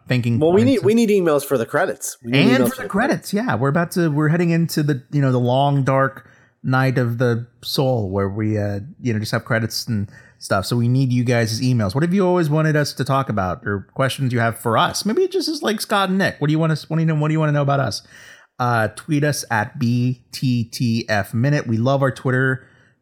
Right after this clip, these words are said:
Speaker 1: community. We love our, our followers. We're starting, we have a really good, just little community of, you know, no assholes, as Marty would say. Um, <laughs> and we like that. Uh, you can tumble us at B T T F minute dot tumblr dot com.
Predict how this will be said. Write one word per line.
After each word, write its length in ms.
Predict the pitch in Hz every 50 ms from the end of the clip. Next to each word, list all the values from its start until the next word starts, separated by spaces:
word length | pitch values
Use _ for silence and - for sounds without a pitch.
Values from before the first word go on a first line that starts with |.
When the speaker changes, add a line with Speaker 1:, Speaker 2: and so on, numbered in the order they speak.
| _ -
Speaker 1:
community. 640 | - 123 120 123 123 123 127 127 123 127 127 123 120
We 160 | 113 110 110
love 200 | 117 113 117 117
our, 240 | 120 120 117 113 -
our 120 | 107 113
followers. 580 | - - 107 104 110 117 113 110 113 113 104 107
We're 80 | 107
starting, 460 | - - 117 113 107 113 113 - 107
we 80 | 113 117
have 120 | 117 113
a 60 | 117 123
really 240 | 143 196 233 330
good, 400 | 214 151 139 139 143 139 127 113
just 160 | - 123 117 117
little 200 | 135 135 123 113
community 560 | - - 107 104 107 110 107 110 113 113 107
of, 100 | 98 92 95 - _ - -
you 140 | 120 120 117
know, 80 | 113
no 200 | 110 123 139 139
assholes, 640 | 117 104 113 110 - 123 113 107 110 113 110 - - -
as 100 | - 104
Marty 220 | 107 113 113 110 113
would 180 | 110 110 104
say. 280 | - 117 110 107 104 104 - - - - - - _ _ _ _
Um, 360 | - 104 104 104 104 104 101 101
<laughs> 840 | 101 117 - 170 127 110 110 113 - - - - - 156 160 - -
and 80 | 139 127
we 100 | 120 113
like 200 | 107 117 120 -
that. 380 | 139 107 104 101 107 - - - - - - - _ -
Uh, 180 | 101 104 104 107
you 80 | 107 104
can 140 | - 101 101
tumble 360 | - - 135 135 135 135 135
us 220 | 131 127 120 -
at 160 | 110 101 95
B 160 | - 120 117 110
T 100 | - 107
T 200 | - - 117 104
F 100 | - -
minute 280 | 113 113 113 104 -
dot 180 | 120 98 95 -
tumblr 340 | - 123 107 107 110 104 92
dot 240 | 101 90 - -
com. 500 | - - - 175 175 175 170 175 170 165